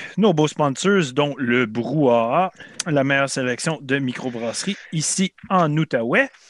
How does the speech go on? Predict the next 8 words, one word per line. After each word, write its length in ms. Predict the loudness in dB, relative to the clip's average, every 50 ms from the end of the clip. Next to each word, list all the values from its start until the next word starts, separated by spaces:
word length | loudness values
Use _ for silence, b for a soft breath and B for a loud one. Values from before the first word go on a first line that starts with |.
| B B B B B B B B B -4
Euh, 220 | 0 2 2 2
bien 220 | 2 0 -2 -2 -2
sûr, 260 | 0 0 0 2 2
Horreur 360 | 2 2 2 2 0 0 0 -2 -4 -4
F 100 | 0 0
M 380 | 0 2 2 2 0 0 0 -2
qui 300 | -4 -6 -6 -6 -4 -4
sort 460 | -2 2 2 4 4 4 2 0